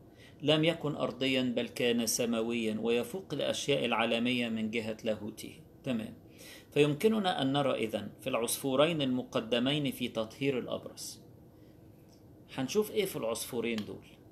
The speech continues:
الواحد بيتذبح والتاني بيتعمد في دم العروف-، العصفور المذبوح ويطلق حراً بعد ما يت-، ينضح على الرجل اللي كان أبرص.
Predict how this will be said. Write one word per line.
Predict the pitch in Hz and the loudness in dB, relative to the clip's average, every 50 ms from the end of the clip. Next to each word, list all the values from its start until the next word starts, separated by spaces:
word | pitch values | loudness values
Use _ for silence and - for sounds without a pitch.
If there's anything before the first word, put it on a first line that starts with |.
| - - - - - - | -20 -20 -20 -16 -10 -8
الواحد | 113 110 113 120 - 123 110 104 | -2 0 0 0 0 -2 -4 -4
بيتذبح | 107 107 104 110 135 147 143 143 139 - 123 | -4 -4 2 6 6 8 8 8 6 6 2
والتاني | 120 113 113 110 110 - 131 135 131 123 123 117 | -2 -4 -4 -6 -2 2 2 4 4 4 2 -2
بيتعمد | 107 - 110 107 - 110 127 131 123 120 113 | -2 -6 -8 -6 -4 -2 -2 0 0 -2 -2
في | - - 117 | -2 -4 -2
دم | 107 120 123 127 123 | -2 -2 -2 -2 -2
العروف-، | 117 117 110 113 - - 147 - - - - - - - - | -2 -2 -2 -2 -2 -4 -6 -8 -10 -14 -16 -16 -14 -10 -6
العصفور | - 107 110 - - - 143 135 | -4 -4 -4 -4 -2 -2 -2 0
المذبوح | 123 120 117 120 110 - 127 131 147 147 147 - | 0 0 -2 -2 -4 -4 -2 0 0 0 0 -4
ويطلق | 131 131 139 143 - - 127 117 - - - - - - | -4 -2 -2 -2 -2 -4 -8 -8 -8 -12 -18 -20 -20 -18
حراً | - - 135 127 113 113 110 | 0 2 2 2 4 0 -2
بعد | 110 110 120 131 127 120 113 | 0 2 4 4 6 4 2
ما | 117 117 113 | 0 -2 -2
يت-، | 113 110 - - - | -4 -6 -8 -6 -2
ينضح | 127 131 135 123 117 113 - - | 0 0 2 2 2 0 0 -2
على | 110 113 113 113 107 104 - - - - - - | -2 -2 -2 -2 -4 -6 -10 -16 -20 -20 -16 -14
الرجل | 113 107 113 120 117 110 113 107 - - - - - - - - - | -8 -4 -2 -2 -2 -2 -4 -6 -8 -12 -18 -20 -20 -20 -20 -10 -6
اللي | - 110 107 107 | -4 -2 -2 -2
كان | - - 110 107 | -4 -4 -6 -4
أبرص. | - 107 104 104 - - - - - - - | -4 -4 -6 -6 -8 -12 -12 -14 -14 -14 -16